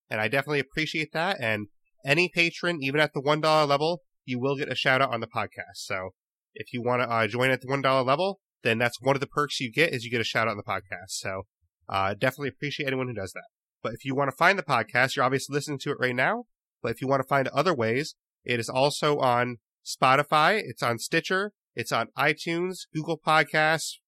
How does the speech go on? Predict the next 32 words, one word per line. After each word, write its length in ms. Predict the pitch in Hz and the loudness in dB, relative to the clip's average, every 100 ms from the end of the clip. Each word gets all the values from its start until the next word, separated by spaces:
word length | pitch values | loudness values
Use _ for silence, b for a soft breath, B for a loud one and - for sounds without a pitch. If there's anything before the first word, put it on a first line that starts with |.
| _ _ _ - | _ _ _ 2
Podbean, 720 | 156 156 156 156 160 156 139 | 4 4 0 -2 -2 -4 -8
Blueberry, 680 | 135 160 151 156 151 156 151 _ _ _ - | -2 0 4 4 4 0 -6 _ _ _ 0
Radio 320 | 139 151 147 | 2 2 0
Public, 460 | - 147 151 160 - _ _ _ - | 0 -2 0 -4 -6 _ _ _ -2
and 300 | 120 117 127 | 2 2 0
many 220 | 131 139 | 0 2
of 60 | 139 | 2
the 60 | 120 | 2
directories. 560 | 113 101 - 95 98 | -2 -2 -6 -8 -8
So 360 | - 104 98 98 - _ _ _ _ - | -4 0 0 -2 -10 _ _ _ _ 4
definitely 320 | 147 170 156 | 4 4 -2
check 240 | - 165 | 0 0
out 140 | 160 156 | 0 0
those 180 | 143 | -2
places. 480 | - 156 160 208 214 | 0 -2 -2 -4 -4
And 440 | 151 123 123 127 123 _ _ _ _ _ | 2 4 4 0 -8 _ _ _ _ _
honestly, 500 | 127 160 180 - 185 | 4 6 4 0 -2
if 100 | 165 | 0
you 80 | 135 | -2
just 180 | 147 - | -2 2
Google 380 | 151 165 170 | 2 4 0
The 100 | 147 | 0
Blaze 260 | 120 139 156 | 0 0 0
Experience, 600 | 160 - 175 196 214 - - _ _ | -4 -4 -2 -2 -4 -10 -14 _ _
you're 180 | 127 151 | -4 -2
gonna 80 | 143 | 0
find 260 | 151 147 | 4 4
it 60 | 131 | 2
somewhere 300 | - 135 123 | -2 0 0
in 80 | 110 | -2
Google. 280 | 107 101 | -6 -8
So 380 | 98 110 98 98 | -6 -2 -2 -2